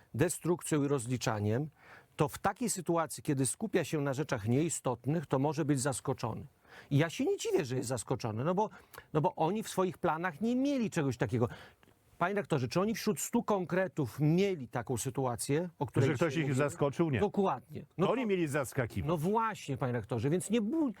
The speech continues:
Speaker 1: nie dziwmy się, że są zaskoczeni, skoro wypisali sto punktów i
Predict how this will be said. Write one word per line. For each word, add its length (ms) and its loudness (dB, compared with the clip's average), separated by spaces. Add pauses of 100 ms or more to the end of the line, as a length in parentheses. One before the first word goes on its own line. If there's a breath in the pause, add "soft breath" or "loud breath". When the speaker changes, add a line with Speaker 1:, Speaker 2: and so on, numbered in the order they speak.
(100)
Speaker 1:
nie 120 4
dziwmy 380 0
się, 200 0
że 100 -2
są 160 -2
zaskoczeni, 800 0 (220 loud breath)
skoro 300 0
wypisali 540 -2
sto 220 0
punktów 680 0 (560)
i 260 4